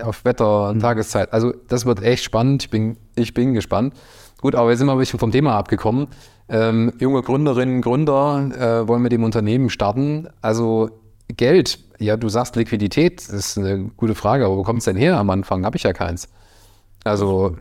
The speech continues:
Speaker 1: äh, ich bin mit, äh, damals tausend D-Mark auf meinem, ähm,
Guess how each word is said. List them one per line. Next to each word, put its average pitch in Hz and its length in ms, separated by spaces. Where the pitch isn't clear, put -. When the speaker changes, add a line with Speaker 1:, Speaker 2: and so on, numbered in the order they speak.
Speaker 1:
äh, 101 160
ich - 200
bin 143 200
mit, - 400
äh, 127 220
damals 131 340
tausend 131 360
D-Mark 156 460
auf 123 160
meinem, 139 680
ähm, 127 520